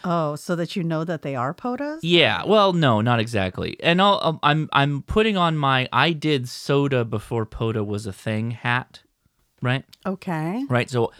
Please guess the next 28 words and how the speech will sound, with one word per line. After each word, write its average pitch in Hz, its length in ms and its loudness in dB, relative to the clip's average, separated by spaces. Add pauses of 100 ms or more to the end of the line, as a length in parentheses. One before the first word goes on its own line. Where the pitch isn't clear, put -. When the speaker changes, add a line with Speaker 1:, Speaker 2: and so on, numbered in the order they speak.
(160)
Speaker 2:
I 143 140 4
was 170 180 2
out 147 240 2
there, 127 320 2 (300)
I 226 180 6
was 185 240 4
out 123 200 6
there 123 140 4
doing 131 280 -2
portable 214 480 0
ham 226 340 -2
radio 233 380 0
before 247 340 -2
Parks 294 460 -2
on 330 160 4
the 359 160 -4
Air 370 160 4
was 370 200 2
even 403 320 2
a 427 80 0
thing, 143 480 2
even 226 260 -4
Speaker 1:
Oh. 349 40 -6
Speaker 2:
National 320 420 0
Parks 160 380 0
on 135 160 -2
the 120 180 -4
Air. 95 300 -4